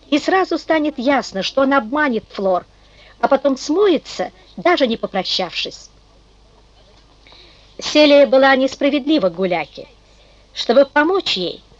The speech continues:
он обошёл в тот вечер все игорные дома, но ему не повезло вдвойне. Он проиграл всё до последнего гроша и не встретил ни одного влиятельного друга,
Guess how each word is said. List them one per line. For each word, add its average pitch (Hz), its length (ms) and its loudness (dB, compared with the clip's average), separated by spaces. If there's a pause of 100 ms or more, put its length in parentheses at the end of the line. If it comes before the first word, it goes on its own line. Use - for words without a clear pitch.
(380)
он 285 180 2
обошёл 294 400 0
в - 60 -12
тот - 220 -2
вечер 294 320 0
все 285 300 -2
игорные 269 440 2
дома, 226 400 -4 (600)
но 226 120 2
ему 302 280 2
не 370 120 -2
повезло 262 480 2
вдвойне. 208 600 -6 (880)
Он 294 260 4
проиграл 294 580 2
всё - 380 2
до 277 140 2
последнего 262 580 -2
гроша 220 520 -4 (600)
и 269 60 0
не 294 160 4
встретил 320 540 0
ни 285 120 0
одного 285 360 0
влиятельного 277 640 0
друга, 226 500 -2